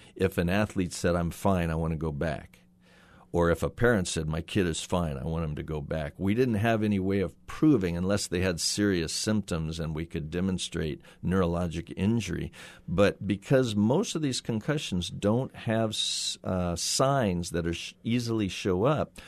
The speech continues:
we needed the neuropsych testing to document that they have ongoing brain dysfunction, which has been shown to go on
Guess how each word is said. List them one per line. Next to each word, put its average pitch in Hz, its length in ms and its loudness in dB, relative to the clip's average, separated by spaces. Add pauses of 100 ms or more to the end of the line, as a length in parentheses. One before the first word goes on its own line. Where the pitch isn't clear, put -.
(160)
we 92 140 4
needed 113 300 2
the 98 80 2
neuropsych 98 720 2
testing 85 420 -2
to 80 80 -4
document 85 640 -2
that 73 140 -6
they 82 120 -2
have 80 180 -2
ongoing 82 560 -2
brain 80 320 -2
dysfunction, 80 600 -6
which 95 180 -4
has 120 140 -4
been 131 180 -4
shown 151 320 -2
to 117 80 -2
go 110 240 4
on 98 280 2